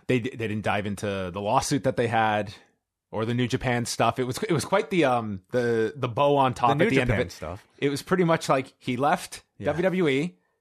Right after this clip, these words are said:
Speaker 1: tried out, almost made the Vikings, uh, and then did some other stuff in
Speaker 2: <laughs>
Speaker 1: M M A, and then he came home. And
Speaker 2: Yeah.
Speaker 1: they pretty much summed up,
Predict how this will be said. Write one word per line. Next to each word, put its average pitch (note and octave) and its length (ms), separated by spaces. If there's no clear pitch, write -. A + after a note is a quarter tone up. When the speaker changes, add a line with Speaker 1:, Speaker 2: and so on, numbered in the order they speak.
Speaker 1:
tried D3+ 260
out, D#3+ 300
almost D#3 320
made E3 180
the F3 60
Vikings, D3 640
uh, C#3+ 280
and C3+ 200
then C3+ 360
did G3 180
some A3 300
other F#3+ 200
stuff - 640
in C#3+ 200
Speaker 2:
<laughs> - 60
Speaker 1:
M D3+ 140
M F3 120
A, D3 340
and G#3+ 100
then B3 100
he C4+ 100
came C4 200
home. A#3+ 320
And D3 160
Speaker 2:
Yeah. E3 60
Speaker 1:
they E3 80
pretty A#3 380
much A3 140
summed F3+ 360
up, E3 240